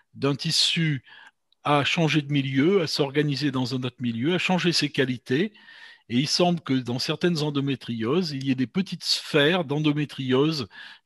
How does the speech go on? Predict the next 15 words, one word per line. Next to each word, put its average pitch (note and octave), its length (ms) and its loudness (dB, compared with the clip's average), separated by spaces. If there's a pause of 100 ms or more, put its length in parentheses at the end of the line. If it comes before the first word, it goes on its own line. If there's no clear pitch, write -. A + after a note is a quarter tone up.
qui C3+ 140 -10
se - 140 -4
mettent D#3 260 -2
en D3 80 0
culture D#3 400 -2
dans C#3 100 0
le C3+ 80 -2
péritoine, C3 580 -2
qu'on C3+ 180 -2
a C3 60 2
identifiées. C#3 760 -4 (440)
Et A#2+ 100 0
ces D3+ 180 -2
sphères D#3 480 0
d'endométriose, C3+ 1000 0